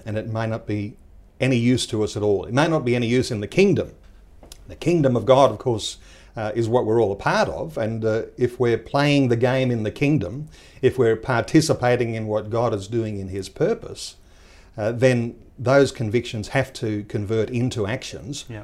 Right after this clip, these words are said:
Speaker 1: for us to actually be involved and do something worthwhile.
Speaker 2: Uh, yeah, useless Christianity. God doesn't need us to warm a seat on Sunday. He actually needs us to be partners in what he's trying to do in the earth. Well, that, that's his desire.
Speaker 1: And even if it is, <clears throat> uh,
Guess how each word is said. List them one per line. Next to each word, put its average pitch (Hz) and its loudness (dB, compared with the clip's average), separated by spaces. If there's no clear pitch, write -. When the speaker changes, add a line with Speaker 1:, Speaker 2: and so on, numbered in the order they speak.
Speaker 1:
for 123 4
us 113 -2
to 113 0
actually 104 -4
be 110 -2
involved 107 -2
and 107 -6
do 113 0
something 101 -6
worthwhile. 98 -10
Speaker 2:
Uh, - -18
yeah, 127 -6
useless 139 -4
Christianity. 104 -10
God 123 -2
doesn't 104 -6
need 104 -8
us - -14
to 104 -10
warm 104 -6
a 98 -12
seat 107 -6
on 98 -12
Sunday. 104 -12
He 113 -6
actually 104 -10
needs 101 -10
us 98 -14
to - -12
be 101 -14
partners 107 -6
in 95 -12
what 101 -14
he's 95 -18
trying 101 -12
to 98 -10
do 98 -12
in 110 -6
the 95 -6
earth. - -10
Well, 113 -12
that, 110 -10
that's 107 -8
his 98 -10
desire. 95 -12
Speaker 1:
And 156 4
even 214 2
if 135 -2
it 131 0
is, - -4
<clears throat> - -20
uh, 117 -4